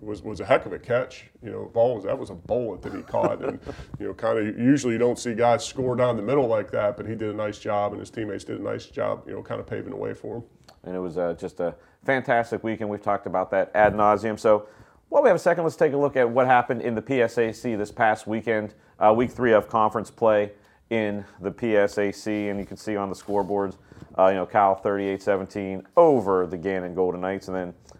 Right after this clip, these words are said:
Speaker 2: Seton Hill, a few miles away at Mercyhurst, gets the win nineteen to seventeen. Uh, staying in the P S A C West is, I'm gonna turn my page right here. You can see it on the screen. Slippery Rock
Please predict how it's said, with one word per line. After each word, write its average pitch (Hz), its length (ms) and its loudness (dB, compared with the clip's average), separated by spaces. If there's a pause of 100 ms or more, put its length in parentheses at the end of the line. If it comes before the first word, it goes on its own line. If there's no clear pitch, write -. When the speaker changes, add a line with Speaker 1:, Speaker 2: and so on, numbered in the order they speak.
Speaker 2:
Seton - 300 -6
Hill, 104 160 2
a 98 40 0
few 110 160 -6
miles 98 280 0
away 95 160 2
at 87 80 0
Mercyhurst, 98 400 -4
gets 95 180 -4
the - 80 -8
win 92 220 -6
nineteen 98 400 -8
to 87 60 -10
seventeen. 98 600 -4 (540)
Uh, 101 160 2
staying 101 460 0
in 101 180 -4
the 92 60 -4
P 110 220 -4
S 98 220 0
A 98 160 0
C 98 440 -6 (600)
West 110 500 2
is, 101 140 0
I'm 101 120 0
gonna 95 160 -6
turn 101 280 -6
my 87 440 -6 (140)
page 98 500 -4
right 98 200 2
here. 120 120 -4
You 113 60 -8
can 92 100 -12
see 104 140 -8
it 98 60 -4
on 95 120 -6
the 90 60 -8
screen. 107 260 -8
Slippery 104 300 -4
Rock 98 260 2